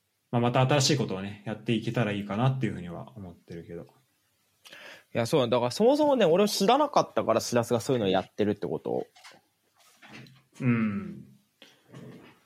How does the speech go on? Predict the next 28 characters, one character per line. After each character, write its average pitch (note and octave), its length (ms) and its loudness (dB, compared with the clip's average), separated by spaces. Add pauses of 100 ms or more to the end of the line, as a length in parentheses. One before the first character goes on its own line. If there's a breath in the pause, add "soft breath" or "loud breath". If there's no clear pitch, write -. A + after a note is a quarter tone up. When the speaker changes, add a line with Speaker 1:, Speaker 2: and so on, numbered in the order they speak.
(160)
Speaker 1:
そ D3 80 -2
っ C3+ 100 -6
か。 - 280 -10 (140)
Speaker 2:
で、 G3+ 160 6
そ G3+ 120 2
う、 E3+ 60 0
片 G3+ 280 2
新 A3+ 380 -4
か - 200 0
誰 G#3 220 4
か F3 140 -2
か C#3 100 0
ら B2+ 100 2
聞 C#3 260 -2
い C3 60 -6
て、 - 440 0 (2000)
Speaker 1:
あ、 C3 140 2
そ A#3 180 2
う - 20 2
な C3 100 -2
の？ - 160 -12
Speaker 2:
そ D#3+ 220 2
う C#3+ 40 2
そ C3 160 0
う A#2 40 0
そ G#2+ 220 -2
う。 D2+ 60 2
や-、 A#2 140 2